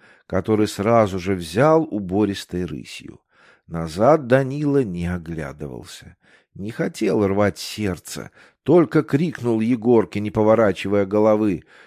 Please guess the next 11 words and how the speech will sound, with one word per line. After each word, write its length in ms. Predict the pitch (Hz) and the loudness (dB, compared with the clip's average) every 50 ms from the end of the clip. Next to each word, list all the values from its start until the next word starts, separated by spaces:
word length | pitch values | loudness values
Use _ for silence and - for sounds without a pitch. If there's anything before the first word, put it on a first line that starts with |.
| _ _ | _ _
«Шибче 640 | - - - 113 143 160 - - - - 147 135 | -12 -6 -2 2 4 4 2 2 -2 0 0 0
скачи, 640 | - - - 135 127 117 - - 123 131 123 110 95 82 | 0 0 2 2 2 2 0 -2 0 2 2 2 0 0
не 180 | 85 92 101 | -2 -4 -2
отставай!» 960 | 113 123 127 120 - - - - 123 139 147 147 135 120 107 92 87 80 - _ _ _ _ _ _ _ _ _ | -2 -2 -2 -4 -4 -8 0 2 2 4 6 6 4 4 4 0 -2 -6 -10 _ _ _ _ _ _ _ _ _
И 160 | - 98 110 | -8 -6 -6
не 160 | 117 131 147 | -4 -2 -2
увидел 640 | 156 156 156 156 165 196 208 190 170 185 196 190 - - | -2 -2 -2 -2 -4 -4 -6 -4 4 4 4 4 4 2
он, 300 | 139 160 170 170 165 160 | 0 0 0 -2 -4 -4
как 360 | - 135 139 147 - - - - | -2 0 0 0 -2 -6 -4 -2
Анна 480 | 135 156 170 170 165 160 160 165 156 | 0 2 2 0 0 -4 -6 -6 -6
широко 800 | - - - 131 131 135 131 127 - _ - 180 208 208 202 185 | -6 -4 -4 -2 0 0 -2 -2 -4 _ 0 2 2 4 2 0